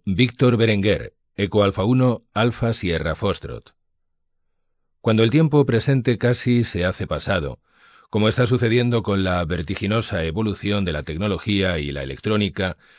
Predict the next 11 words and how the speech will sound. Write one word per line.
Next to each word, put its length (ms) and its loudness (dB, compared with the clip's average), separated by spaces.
no 120 2
nos 120 2
permite, 520 2
en 100 -2
muchos 300 -4
casos, 460 -2
conocer 480 -6
técnicas, 680 -2
sistemas 760 -4
o 220 -4
componentes 800 -2